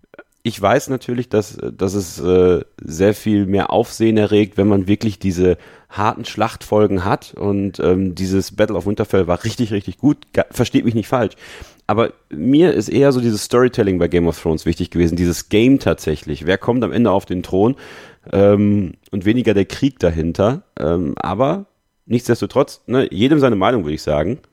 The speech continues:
Ne? Also ich glaub, jedem, der, der diese Schlacht wunderbar toll fand, wenn er seinen Fernseher richtig eingestellt hat, ja, das war ja auch bei vielen wohl ein Problem, weil die sehr dunkel war.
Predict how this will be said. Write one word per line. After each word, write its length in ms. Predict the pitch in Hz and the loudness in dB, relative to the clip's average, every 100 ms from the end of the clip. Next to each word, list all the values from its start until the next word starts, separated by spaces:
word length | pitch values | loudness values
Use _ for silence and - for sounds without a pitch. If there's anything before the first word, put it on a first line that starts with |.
| - | -4
Ne? 300 | 87 117 - | -2 -2 -4
Also 180 | 65 85 | -6 -6
ich 100 | - | -2
glaub, 180 | 87 82 | -2 2
jedem, 360 | 92 101 101 | 0 2 0
der, 320 | 92 87 87 | 2 2 2
der 140 | 85 87 | 2 0
diese 200 | 90 87 | 0 -4
Schlacht 320 | - 95 - | -4 -6 -6
wunderbar 500 | 85 107 101 92 90 | -4 0 2 2 0
toll 220 | - 90 | 0 -2
fand, 360 | - 98 113 95 | -2 -4 -4 0
wenn 100 | 95 | 0
er 80 | 98 | 2
seinen 180 | 98 | 2
Fernseher 340 | 90 113 135 101 | 2 2 2 0
richtig 240 | 92 82 | -2 -8
eingestellt 520 | 80 76 - 73 73 | -6 -8 -8 -8 -6
hat, 180 | - 104 | -8 -10
ja, 120 | - 82 | -12 -12
das 160 | 85 | -8
war 80 | 95 | -2
ja 40 | 78 | -2
auch 80 | |
bei 100 | - | -2
vielen 480 | 107 - 131 139 117 | -4 0 4 4 4
wohl 200 | 107 110 | 4 4
ein 120 | 107 | 4
Problem, 440 | - 98 85 110 165 | 2 -2 2 0 2
weil 100 | 107 | 0
die 60 | 87 | 2
sehr 160 | 95 | 2
dunkel 340 | 107 139 104 71 | 2 2 0 0
war. 180 | - | -6